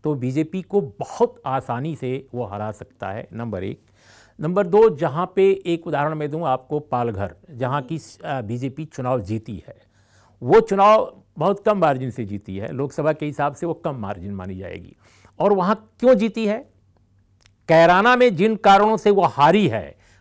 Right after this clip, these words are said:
और पालघर में जिन कारणों से वो जीती है, दोनों के कारण एक ही संदेश देते हैं।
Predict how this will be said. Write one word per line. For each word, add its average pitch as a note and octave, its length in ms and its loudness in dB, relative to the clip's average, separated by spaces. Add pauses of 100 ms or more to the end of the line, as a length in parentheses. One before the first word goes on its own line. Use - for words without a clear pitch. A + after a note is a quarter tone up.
(160)
और E3+ 340 2
पालघर F#3+ 440 6
में A3+ 200 0
जिन F#3+ 180 0
कारणों F3 400 2
से E3 200 -4
वो E3 200 -2
जीती E3 600 -4
है, F#2 280 -10 (260)
दोनों E3 480 4
के A#3+ 140 0
कारण F3 380 2 (100)
एक D3 220 -6
ही D#3+ 140 -6
संदेश G#2+ 500 -10
देते F#2 240 -14
हैं। - 180 -20